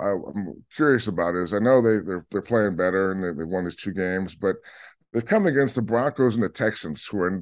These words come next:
definitely not two of the better <laughs> teams in the league. So I think this game against the Saints is a much better indicator of where they are. If they can win on the road against, I think it's still a team with some talent in the Saints.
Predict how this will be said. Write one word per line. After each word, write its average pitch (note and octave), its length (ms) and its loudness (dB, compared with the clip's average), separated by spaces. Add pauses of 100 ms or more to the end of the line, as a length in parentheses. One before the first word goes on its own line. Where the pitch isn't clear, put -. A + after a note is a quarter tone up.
definitely B2 400 2
not G#2+ 380 -2
two - 160 -2
of A#2+ 80 4
the G#2+ 60 2
better A2 240 0
<laughs> - 20 -2
teams A#2 380 0
in G#2+ 40 0
the G2+ 60 0
league. G2 340 -2
So G2 180 -2
I D#3+ 140 2
think G#2+ 260 -2
this G#2 160 -4
game G#2 360 -2 (400)
against G#2 280 -2
the G#2 80 -4
Saints A#2 440 0
is F#2 80 -8
a F#2+ 60 -2
much A2 280 2
better G#2+ 280 4
indicator G#2+ 400 -2
of E2+ 80 -4
where F#2 160 0
they E2+ 140 0
are. E2+ 140 2
If E2 60 -4
they C#3 80 0
can C#3 200 0
win A2+ 340 4 (360)
on A#2 200 0
the A2+ 60 2
road G2+ 340 2
against, F#2+ 320 -4
I F#2 100 -2
think E3 160 0
it's B2 120 -4
still D3+ 300 2 (240)
a G2 60 -6
team B2+ 240 2
with G2 80 0
some G2 120 -10
talent A2+ 360 0
in D#2+ 60 -6
the F2 60 -6
Saints. G#2 500 -2